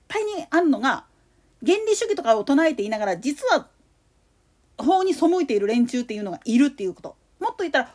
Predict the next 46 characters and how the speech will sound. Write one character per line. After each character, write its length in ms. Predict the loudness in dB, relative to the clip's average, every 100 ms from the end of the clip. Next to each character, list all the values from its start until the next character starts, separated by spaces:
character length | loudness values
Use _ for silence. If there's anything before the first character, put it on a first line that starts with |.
| _
法 100 | -6 -6
に 80 | -6
背 100 | -8 -8 -8
い 40 |
て 100 | -4
い 60 | -2
る 60 |
の 80 | 0
に 80 | -2
自 120 | -2
分 160 | -4 -6
た 80 | -4
ち 80 | -4
は 100 | -6 -8 0
正 280 | 0 0
し 20 | -8
い 20 |
こ 80 | -4
と 80 |
や 80 | -4
っ 20 |
て 80 | -2
る 100 | -2
ん 40 | -2
だ 80 |
っ 80 | -2
つ 120 | -6 -10
っ 20 |
て、 180 | -10 -10 -14 _ _ _ _ -2
感 220 | 0 2
情 140 | 0
的 180 | -2 -4
に 60 | -2
な 80 |
っ 100 | -2
て 80 | -4
る 60 | -8
人 180 | -8 -8
た 120 | -8
ち 120 | -8
っ 20 |
て 100 | -12
い 60 | -8
う 100 | -8
の 140 | -4
は、 220 | -2 -4